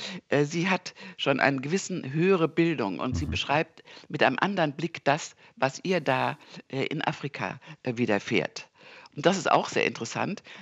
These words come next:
Speaker 1: denn sie erlebt den Kolonialismus und sie sagt, „Was soll das hier? Hier wird eine Straße gebaut, das fanden wir erst schön.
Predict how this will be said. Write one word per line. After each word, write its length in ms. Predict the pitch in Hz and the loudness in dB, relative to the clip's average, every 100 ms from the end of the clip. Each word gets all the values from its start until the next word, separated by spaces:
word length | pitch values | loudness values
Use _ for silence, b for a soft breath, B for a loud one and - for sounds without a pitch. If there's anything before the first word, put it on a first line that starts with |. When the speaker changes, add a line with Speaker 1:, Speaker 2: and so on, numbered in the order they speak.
| - | -6
Speaker 1:
denn 160 | 156 160 | -4 -2
sie 160 | 165 | -2
erlebt 500 | - 135 156 170 - | -2 -2 -2 -4 -4
den 300 | 160 156 156 | -2 -2 -4
Kolonialismus 840 | 139 160 160 151 180 349 - - - | -4 -4 -4 -4 -4 -6 -10 -12 -12
und 140 | 135 | -10
sie 80 | 127 | -6
sagt, 260 | 127 135 - | -6 -4 -4
„Was 140 | 147 | 0
soll 160 | 151 349 | 0 2
das 180 | 147 - | 0 0
hier? 220 | 127 113 | 0 0
Hier 260 | 139 165 143 B - | 0 -4 -6 B -6
wird 160 | 147 | -4
eine 80 | 147 | -2
Straße 420 | - 135 123 160 | -2 2 2 0
gebaut, 440 | 180 - 180 190 - | -6 -4 -2 -2 -6
das 100 | - | -4
fanden 300 | - 165 147 | -2 -2 0
wir 80 | 127 | 0
erst 200 | 139 - | 0 -4
schön. 360 | 135 147 208 | -2 -2 -2